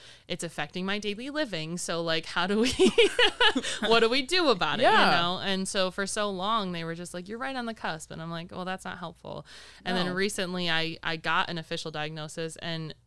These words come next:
Speaker 1: it's still not medicatable. I'm not, al-, I, I, there is no medication to change it, but it's be-, it's based in trauma,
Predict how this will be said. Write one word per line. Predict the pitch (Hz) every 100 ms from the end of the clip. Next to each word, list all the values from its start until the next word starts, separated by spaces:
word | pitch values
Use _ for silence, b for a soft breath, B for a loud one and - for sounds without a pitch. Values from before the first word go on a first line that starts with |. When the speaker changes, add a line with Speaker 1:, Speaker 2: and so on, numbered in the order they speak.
| -
Speaker 1:
it's | 180 -
still | - 220 208
not | 180 165 160 -
medicatable. | 165 170 160 151 156 - 170 156 156 156 165 165 156 -
I'm | 170
not, | 180 185
al-, | 170 170
I, | - 170 165
I, | - 170
there | 185 196
is | 190
no | 196
medication | 180 170 180 170 165
to | 160 160
change | - 226 247
it, | 190 160
but | 185 170
it's | -
be-, | 165 _
it's | 180 -
based | 160 151 -
in | 143
trauma, | - 87 -